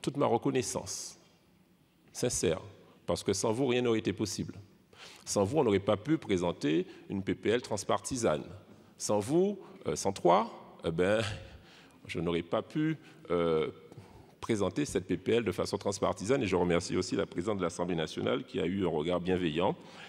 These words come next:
Et, euh, vous l'avez dit, euh, Madame Berete, cela concerne au moins vingt pour cent des Français. Vingt pour cent des Français, c'est quinze millions d'hommes et de femmes. Quinze millions d'hommes et de femmes.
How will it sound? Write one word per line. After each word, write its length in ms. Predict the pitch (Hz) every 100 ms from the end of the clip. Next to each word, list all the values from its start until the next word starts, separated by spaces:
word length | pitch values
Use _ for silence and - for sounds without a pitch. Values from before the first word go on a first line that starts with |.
| - -
Et, 220 | 117 110
euh, 240 | 104 95 - - - - - - - _ _ _ _ -
vous 60 |
l'avez 200 | 123 147
dit, 300 | 151 196 202
euh, 260 | 131 98 95
Madame 300 | 101 101 98
Berete, 540 | 98 92 92 95 92 92 - - - - -
cela 240 | - 156
concerne 420 | - 151 - 156 143
au 40 |
moins 180 | 143 151
vingt 200 | 131 180
pour 240 | 165 151
cent 140 | - 147
des 100 | 147
Français. 520 | 135 127 - 95 98 - - - -
Vingt 160 | 110 185
pour 180 | 170
cent 100 | 185
des 100 | 175
Français, 300 | 165 156 196
c'est 140 | 180 165
quinze 320 | 202 196 170
millions 320 | 175 160 160
d'hommes 220 | 143 139
et 60 | 131
de 120 | 113
femmes. 300 | 101 87 73 - - - - - _ - _ - - - - - _ _ _ -
Quinze 260 | 202 180
millions 220 | 180 170
d'hommes 200 | 170 165
et 40 | 160
de 100 | 156
femmes. 340 | 139 113 90